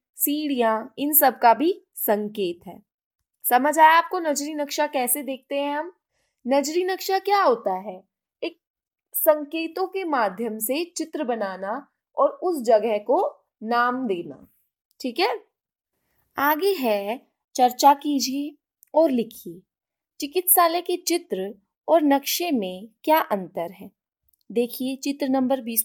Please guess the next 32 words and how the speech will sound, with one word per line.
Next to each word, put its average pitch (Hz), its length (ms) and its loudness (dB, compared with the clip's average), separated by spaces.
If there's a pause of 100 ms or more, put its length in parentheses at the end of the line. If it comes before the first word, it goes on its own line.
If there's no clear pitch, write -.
पॉइंट 247 340 -6
आठ 262 340 2
में 196 280 -12 (380)
हीरा 294 260 4
के 339 200 -2
दादाजी 208 520 4
का 247 140 -4
चिकित्सालय, - 720 -6 (840)
इसके 349 300 0
अंदर 359 260 -2
क्या 359 260 4
है? 240 480 0 (240)
देखिए 240 440 -4
आपको - 280 0
पूरी 302 280 -6
की 339 140 -4
पूरी 320 280 -8
बिल्डिंग्स, 247 640 -2
पूरी 277 260 -6
इमारत 233 640 0
अच्छे 262 260 -4
से 330 140 -4
दिख 233 260 -6
रही 185 320 -4
है, 175 160 -8 (420)
लेकिन 262 640 0 (160)
जो 254 140 4
हमने 302 260 0
नजरी 226 440 -2
नक्शा 269 340 0
बनाया 262 380 -2
है 262 240 -8